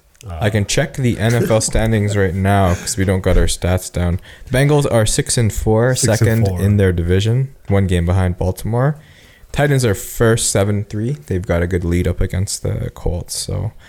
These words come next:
Speaker 2: um, those are my picks. And that's all I can say right now for my
Speaker 1: No
Speaker 2: picks.
Speaker 1: Tutty of the week.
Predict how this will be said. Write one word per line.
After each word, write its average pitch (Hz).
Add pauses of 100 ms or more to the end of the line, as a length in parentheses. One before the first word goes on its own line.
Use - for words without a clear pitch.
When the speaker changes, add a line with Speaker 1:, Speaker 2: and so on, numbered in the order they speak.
(500)
Speaker 2:
um, 95
those 113
are 120
my 110
picks. - (1200)
And 95 (1500)
that's 95
all 92
I 90
can 92
say 90
right 87
now 92
for -
my 175
Speaker 1:
No 147
Speaker 2:
picks. -
Speaker 1:
Tutty 143
of 123
the 120
week. -